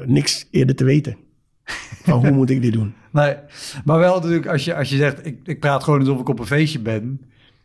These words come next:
Speaker 2: Het kan hiermee ook goed gebeuren dat je opeens op een feestje staat waar je denkt: "Dit is helemaal niet mijn feestje."
Speaker 1: <laughs> Het is altijd mijn feestje. Het wordt altijd mijn feestje.
Speaker 2: <laughs>
Speaker 1: Sterker nog, al is het niet mijn feestje, het wordt mijn feestje.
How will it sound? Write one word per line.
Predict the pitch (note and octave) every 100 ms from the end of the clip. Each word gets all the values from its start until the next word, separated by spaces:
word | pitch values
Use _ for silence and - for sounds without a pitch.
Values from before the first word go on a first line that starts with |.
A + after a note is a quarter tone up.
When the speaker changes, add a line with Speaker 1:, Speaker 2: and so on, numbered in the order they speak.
| _ _ _ _ _ _
Speaker 2:
Het | C#3+ B2+
kan | - E3+
hiermee | E3 C#3+ C3+ B2
ook | C#3 A#2+
goed | E3+ F3
gebeuren | D3 C#3 E3 C3+
dat | B2 A#2+
je |
opeens | B2+ B2+ B2
op | A#2
een | A#2
feestje | C3 D#3+ D3
staat | B2+ C3+ A#2+ A#2
waar | B2
je | A#2+
denkt: | B2 A#2+ - - _ _ -
"Dit | G#2+ G#2
is | A#2+
helemaal | A2 A#2+ B2 B2+
niet | C3 C3+
mijn | C#3 C3
feestje." | D3+ F3 E3 A2+ G2 _ - - -
Speaker 1:
<laughs> | - - - - - _ - B2+ - -
Het | -
is | G3
altijd | B3+ F#3+
mijn | D3+ A#2+
feestje. | B2 A#2 G#2
Het | - C3+
wordt | D3+
altijd | D#3+ F3+ C3+
mijn | C#3 C#3+
feestje. | C4 A#3 - A3+ - G#3+ - - - - -
Speaker 2:
<laughs> | C3+
Speaker 1:
Sterker | - D#3 D#3+
nog, | B2+ C#3
al | D#3
is | D#3
het | D3
niet | C3+
mijn | C3 C3+
feestje, | C3+ B2+ C3+
het | A#2+
wordt | B2+ C3+
mijn | C#3 B2 A#2
feestje. | A#2 D3+ - F3